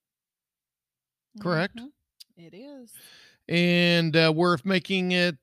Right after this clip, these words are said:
Speaker 1: uh, official, or you made it official this morning,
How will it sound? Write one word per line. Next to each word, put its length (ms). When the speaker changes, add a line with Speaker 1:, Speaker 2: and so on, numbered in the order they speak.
Speaker 1:
uh, 260
official, 500
or 320
you 140
made 220
it 100
official 380
this 260
morning, 580